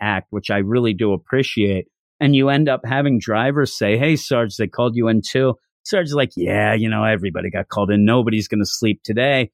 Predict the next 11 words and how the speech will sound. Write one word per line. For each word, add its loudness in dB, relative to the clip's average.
You -2
wanna 0
tell -4
me 0
what -2
went -2
down?" -2
And 2
Driver 0
says, -2
"Well, 2